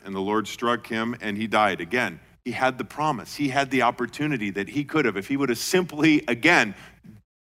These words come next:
done what Solomon was supposed to and didn't. Now here, God gives somebody else an opportunity, and he doesn't.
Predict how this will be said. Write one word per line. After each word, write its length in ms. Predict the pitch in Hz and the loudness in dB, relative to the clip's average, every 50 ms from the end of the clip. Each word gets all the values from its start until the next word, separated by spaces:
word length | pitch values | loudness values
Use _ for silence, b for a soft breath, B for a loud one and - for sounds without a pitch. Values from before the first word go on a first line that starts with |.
| _ _ - | _ _ 0
done 380 | - 160 160 165 165 160 151 131 B B B | 4 6 6 8 6 6 4 2 B B B
what 160 | - 135 131 - | 0 0 0 0
Solomon 640 | - - - 196 214 240 240 233 185 151 139 135 | -2 2 6 8 8 10 8 8 8 6 4 4
was 140 | 127 131 127 | 4 2 2
supposed 400 | - 151 117 143 135 123 117 - | 2 0 4 4 4 4 4 2
to 120 | 143 135 131 | 2 4 4
and 120 | 131 127 | 4 4
didn't. 380 | 131 131 120 120 143 151 - B B B B B B B | 4 2 2 2 0 -4 -4 B B B B B B B
Now 280 | - 143 151 151 151 143 | 2 6 8 8 8 6
here, 440 | 131 - 175 196 190 160 139 127 - - - - | 4 4 6 8 10 10 8 6 4 -2 -6 2
God 240 | 151 156 175 165 156 | 4 4 4 6 6
gives 160 | 170 156 147 | 4 4 4
somebody 280 | - 175 165 160 160 165 | 0 2 6 6 8 8
else 280 | 165 190 208 196 - | 10 8 8 8 4
an 80 | 202 196 | 4 6
opportunity, 680 | 180 165 151 156 147 - 170 160 151 147 139 147 143 | 6 4 4 2 -2 2 2 4 4 6 6 6 4
and 140 | 143 139 139 | 6 4 2
he 260 | 139 147 165 165 156 | 0 0 0 2 4
doesn't. 500 | 139 131 120 107 - 98 85 87 - | 6 4 4 4 0 -10 -14 -14 -18